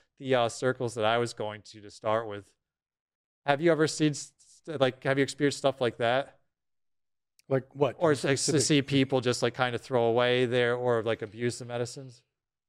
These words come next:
Speaker 2: Yes, definitely. It, it turns into a hungry ghost kind of thing, like you're living for your next hit of D M T or, uh, your next ayahuasca experience. Like, y-, your life becomes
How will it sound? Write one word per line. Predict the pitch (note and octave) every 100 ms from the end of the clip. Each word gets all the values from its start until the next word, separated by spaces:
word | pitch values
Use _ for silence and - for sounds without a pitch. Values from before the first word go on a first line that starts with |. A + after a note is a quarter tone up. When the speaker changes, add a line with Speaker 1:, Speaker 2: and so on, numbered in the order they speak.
| _
Speaker 2:
Yes, | D3 E3+ E3+ A#2+ - -
definitely. | E3 E3 D#3 D3+ B2+ B2
It, | C3+ -
it | C#3+ D3
turns | F3+ E3+ F3
into | D#3 - D3+
a |
hungry | C#3 E3 E3+ D3+
ghost | C3+ D3+ D3 - -
kind | - D3 B2
of | -
thing, | C3+ B2+ B2
like | B2 B2
you're | C3+ C#3
living | C3+ D3+ D3+ C#3+
for | C3+
your | D3 C#3
next | C#3 C#3 - -
hit | - C#3+ - _ _
of | A#2 A#2
D | C3 C3
M | B2
T | - D#3+ C3+ A2+ G2+ G2
or, | A2 G#2+ _ _ _ _ _ _ _
uh, | A2+
your | A#2 B2
next | C3 C#3 C#3+ -
ayahuasca | B2+ C3+ C3+ C#3+ C3 - C3 G#2+ _ _
experience. | - - D3 C#3+ C3 A2 A#2+ -
Like, | B2 A2 _
y-, | B2 A#2
your | C3 C3+
life | C#3 C#3+ -
becomes | C#3 - D3 C#3+ B2+ A#2 -